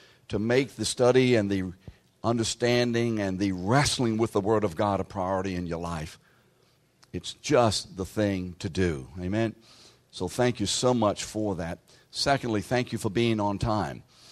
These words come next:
Uh, we know that there are a lot of issues, especially on a day like today with a little breeze, and I know that when the wind blows hard, we have to run into the bathroom and fix our hair. It took me twenty minutes just to get my hair straight, but, uh,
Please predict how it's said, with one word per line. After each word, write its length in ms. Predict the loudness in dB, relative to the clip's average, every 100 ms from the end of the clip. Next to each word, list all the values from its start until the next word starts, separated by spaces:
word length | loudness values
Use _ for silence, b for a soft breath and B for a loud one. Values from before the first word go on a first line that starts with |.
| B B _ -16
Uh, 440 | -12 -10 -10 -12 -14 _ _ _
we 120 | -6
know 200 | 0 2
that 120 | 2 -2
there 100 | -2
are 40 |
a 40 |
lot 280 | -2 -4 -2
of 120 | 0
issues, 580 | 0 -2 -2 -2 -2 -6 b b
especially 380 | -12 -4 -4 -2
on 80 | -4
a 40 |
day 180 | -2 -2
like 200 | 0 -2
today 300 | -4 -2 0
with 180 | 0 -2
a 40 |
little 200 | -4 -4
breeze, 600 | -4 0 2 4 2 0
and 120 | -2 -4
I 60 |
know 300 | -2 0 0
that 220 | -2 -6 -10 B B B
when 160 | -6 -4
the 60 |
wind 240 | 0 0 4
blows 320 | 4 4 2
hard, 320 | -2 -2 -2
we 60 | -4
have 80 |
to 60 | -2
run 160 | 0 0
into 200 | 0 -2
the 80 |
bathroom 420 | -2 -4 -2 -4 -4
and 100 | -2
fix 280 | -4 -2
our 100 | -4
hair. 240 | -2 0 -2
It 80 | -2
took 100 | -2
me 120 | 0
twenty 280 | 0 2 4
minutes 300 | 2 2 0
just 220 | -4 -2
to 60 |
get 140 | -4 -4
my 100 | -2
hair 180 | -4 -4
straight, 440 | -6 -4 -4 -6 B B B B
but, 260 | -2 -2 2
uh, 220 | 2 2